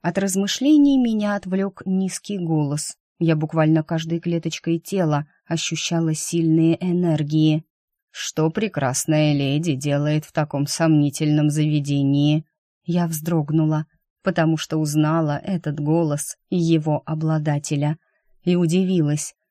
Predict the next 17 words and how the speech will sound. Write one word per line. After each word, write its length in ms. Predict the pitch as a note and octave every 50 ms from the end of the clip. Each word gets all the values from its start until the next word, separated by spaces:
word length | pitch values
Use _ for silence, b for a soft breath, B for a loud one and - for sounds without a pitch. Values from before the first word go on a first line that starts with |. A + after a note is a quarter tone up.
| _ _ -
а 180 | F#3+ G3+ G3
он 120 | F#3 F3 E3+
сам-то 480 | - - - A#3 A3 F3 D#3 - C#3
что 260 | D3 - - - F3
здесь 340 | F3+ D#3+ D3 C#3 D3+ D3 D3
делает? 680 | C#3+ C#3+ D#3 F#3 F#3+ E3 D3+ C#3+ C#3+ D3 D3+ D3 - _ _ _ _ _ _ -
Макс 320 | F3+ E3+ D#3 D#3 - -
не 100 | E3+ E3
предупреждал 720 | D#3 - D#3+ D#3+ E3 D#3 D#3 D#3 D#3 D3+ D3+ E3+ F3+ G3 F3
меня, 320 | D#3+ D#3 D3 D3+ E3+ G#3
что 260 | G#3 - - - D3+ D3
Александр 600 | C#3+ C#3+ D3+ D3+ - - A3+ D#3+ D#3+ D3 D3+ D3
Блэкстон 640 | C#3+ D3 D3 E3+ G3+ - - - - D3+ D3 D#3 b b b b b b
любит 360 | A3 G#3 G3+ F3+ G3 A3+ -
посещать 680 | - - - - - A#3 A3 - - - D3+ D#3 D#3 - -
игорные 680 | - G#3+ G3 D#3+ D#3 D3+ D3 D3 D3+ D3+ D3 D3 D3
дома. 460 | D3 D#3 D#3+ E3 D#3+ D3 C3 B2 C3